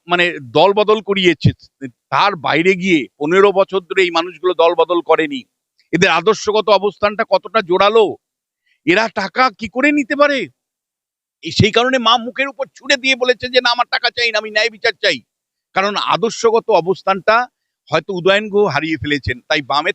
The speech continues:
থেকে তৃণমূলে গেছেন পদের জন্য। হয়তো আদর্শগত অবস্থান হারিয়েছিলেন রেজ্জাক মোল্লা, তাই, উম, পঁচিশ বছর সিপিএম এর বিধায়ক থেকেও তৃণমূলে গেছেন। হয়তো,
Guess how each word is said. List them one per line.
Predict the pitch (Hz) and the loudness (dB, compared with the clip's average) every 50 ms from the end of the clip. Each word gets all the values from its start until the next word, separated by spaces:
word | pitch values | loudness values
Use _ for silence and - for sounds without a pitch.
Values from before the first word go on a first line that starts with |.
| _ | _
থেকে | - 185 147 - 185 165 - _ _ | -6 -6 -2 -2 -2 -2 -2 _ _
তৃণমূলে | - 160 156 151 156 156 160 | -10 -6 -4 -2 0 2 2
গেছেন | 147 147 135 _ - 120 107 _ _ _ _ _ _ _ - | 2 2 0 _ -8 -18 -18 _ _ _ _ _ _ _ -2
পদের | 156 170 165 208 196 147 | 0 2 2 2 0 -2
জন্য। | 110 160 143 127 120 110 104 - _ _ _ _ _ _ _ _ - | -4 -8 -8 -8 -8 -12 -14 -16 _ _ _ _ _ _ _ _ -2
হয়তো | 165 196 220 - 247 233 185 156 _ - | -2 -2 0 0 -2 -2 -2 -4 _ -2
আদর্শগত | - 160 185 254 226 - - 262 247 247 - 247 | -2 -2 0 -2 -4 -6 -4 -2 0 0 0 0
অবস্থান | 226 202 220 202 - - 226 220 226 220 _ _ _ _ _ - | -2 -2 -2 -2 -2 -2 -2 -2 -4 -8 _ _ _ _ _ -4
হারিয়েছিলেন | 156 170 202 220 226 156 - - 220 220 214 202 - _ _ _ _ _ _ - 165 | -2 -2 0 -2 -2 0 0 0 0 0 -2 -2 -8 _ _ _ _ _ _ -2 0
রেজ্জাক | 175 185 160 143 214 202 - | 0 0 2 0 -2 -2 -2
মোল্লা, | 190 180 165 156 143 127 - _ _ _ _ | -4 -4 0 0 0 0 -2 _ _ _ _
তাই, | - 196 185 | -4 -4 -4
উম, | 175 - - 165 170 143 135 165 156 151 139 131 | -4 -6 -12 -12 -12 -10 -6 -4 -4 -4 -4 -6
পঁচিশ | 120 _ - 190 - - 277 254 226 | -10 _ -6 -2 0 0 0 0 0
বছর | 202 247 233 - 226 226 214 - - | 0 0 2 2 2 2 0 -2 -12
সিপিএম | - - 202 190 - 208 208 214 | -8 -8 -6 -4 -2 -2 0 0
এর | 214 175 | -2 -2
বিধায়ক | 151 170 165 180 190 220 - - | -2 0 2 2 2 0 -2 -6
থেকেও | 196 185 214 202 | -6 -2 -2 -2
তৃণমূলে | 165 196 196 185 180 180 185 180 175 | -2 -2 -8 -8 -6 -4 0 0 2
গেছেন। | 160 151 - - 135 127 117 _ _ _ _ _ _ _ _ _ - | 2 0 -2 -4 -10 -10 -12 _ _ _ _ _ _ _ _ _ 0
হয়তো, | 180 208 202 - 247 247 247 233 | 0 0 2 2 4 4 4 4